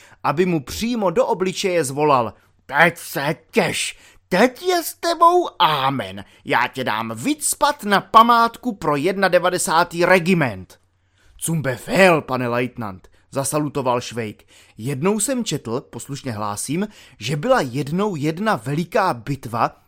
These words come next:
ve který pad jeden švédský král se svým věrným koněm. V obě zdechliny dopravili do Švédska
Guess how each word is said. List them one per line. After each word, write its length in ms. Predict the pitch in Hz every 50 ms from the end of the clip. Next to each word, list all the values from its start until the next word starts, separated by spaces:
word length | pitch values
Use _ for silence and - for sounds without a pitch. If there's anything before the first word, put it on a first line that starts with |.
| _
ve 180 | - 113 165 180
který 360 | 180 _ 269 262 254 226 202
pad 300 | - - 240 220 226 -
jeden 320 | 131 131 180 180 208 208
švédský 640 | 185 - - 120 151 175 202 202 - - 151 131 117
král 460 | - - 131 139 143 147 156 165 165 165 - - _
se 200 | - - - 190
svým 400 | 185 - - 151 151 156 135 123
věrným 520 | 110 107 143 151 156 156 143 156 156 151 143
koněm. 580 | - - 135 139 139 131 120 104 92 85 90 - - - - - - - - _ _ _
V 140 | - 98 120
obě 380 | 185 208 196 202 208 180 160 123
zdechliny 720 | 92 95 98 135 156 151 - - 156 160 170 175 175 175
dopravili 580 | 143 143 139 135 - 156 160 151 160 165 151 139
do 140 | - 117
Švédska 720 | 113 - - 110 131 135 123 123 - - - 127 131 147